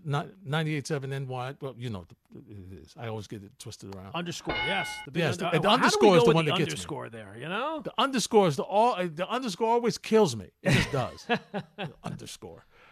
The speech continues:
Speaker 1: Uh, anyway, what best describes your feeling as to where the Giants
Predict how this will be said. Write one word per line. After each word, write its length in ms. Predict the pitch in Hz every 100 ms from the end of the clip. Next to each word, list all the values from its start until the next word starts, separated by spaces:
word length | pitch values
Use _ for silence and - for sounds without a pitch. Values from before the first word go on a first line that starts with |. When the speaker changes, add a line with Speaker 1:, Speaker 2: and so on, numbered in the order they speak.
| _ -
Speaker 1:
Uh, 220 | 170 160
anyway, 440 | 180 226 156 110 98 _ _ _ _
what 240 | 196 123
best 300 | 202 247 -
describes 540 | - 220 - 202 196 151
your 140 | 208
feeling 400 | 196 190 175 175 175
as 200 | 160 -
to 100 | 165
where 140 | 160
the 160 | 139 139
Giants 580 | 113 151 156 160 160